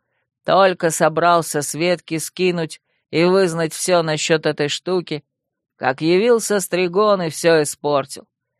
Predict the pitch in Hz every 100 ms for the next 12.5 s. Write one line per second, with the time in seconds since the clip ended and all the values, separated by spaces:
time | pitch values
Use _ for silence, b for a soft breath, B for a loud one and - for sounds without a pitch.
0 | _ _ _ 151 156 202 190 175 165 170
1 | 180 170 160 190 175 156 156 156 185 160
2 | 151 147 - 156 151 147 147 180 147 139
3 | 147 - 156 170 165 143 131 139 123 107
4 | 113 - _ _ _ _ _ _ _ _
5 | - 185 190 - 240 302 247 208 214 214
6 | 233 190 - 226 214 190 180 185 - 196
7 | 254 262 _ _ _ - 180 - 226 247
8 | 214 - 160 170 170 160 - 151 - 143
9 | 131 - - _ _ _ _ _ _ _
10 | 117 160 175 180 175 185 190 180 160 139
11 | 156 165 156 165 170 165 165 165 175 156
12 | 143 - 135 120